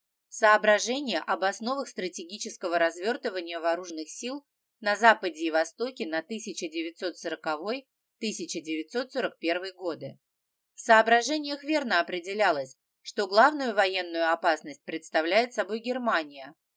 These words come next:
В качестве основной выдвигалась следующая задача. Упорной обороной на рубежах государственной границы на базе полевых укреплений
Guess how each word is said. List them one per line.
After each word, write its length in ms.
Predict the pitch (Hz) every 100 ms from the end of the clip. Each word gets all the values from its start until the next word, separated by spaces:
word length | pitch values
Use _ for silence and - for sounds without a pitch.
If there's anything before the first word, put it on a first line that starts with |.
| _ _ _
В 80 | -
качестве 540 | 269 285 277 247 240
основной 540 | 233 240 240 262 269 214
выдвигалась 640 | 185 208 202 247 247 240
следующая 560 | 254 233 165 - 170 156
задача. 680 | 165 165 151 135 - 135 _ _ _ _ _ -
Упорной 560 | 226 226 302 302 247
обороной 480 | 226 226 240 277 247
на 160 | 208 208
рубежах 480 | 202 220 220 262 247
государственной 800 | 196 208 233 240 - 208 185 175
границы 640 | 185 196 247 302 190 151 _ _ -
на 140 | 208
базе 320 | 214 220 208
полевых 440 | - 196 196 202 190
укреплений 760 | - 196 226 180 147 139 135